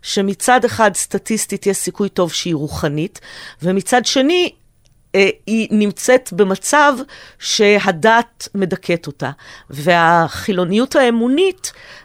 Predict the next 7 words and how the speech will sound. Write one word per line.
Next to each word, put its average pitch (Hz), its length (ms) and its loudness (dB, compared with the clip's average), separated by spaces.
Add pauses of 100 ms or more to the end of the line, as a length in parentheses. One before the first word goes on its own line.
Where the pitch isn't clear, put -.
זה 175 260 2
אחד 240 360 2 (100)
מהפתרונות, 214 1000 0
ולכן 254 520 0
זה 226 140 -4
פתרון 233 600 -2
שבגדול, 196 1800 0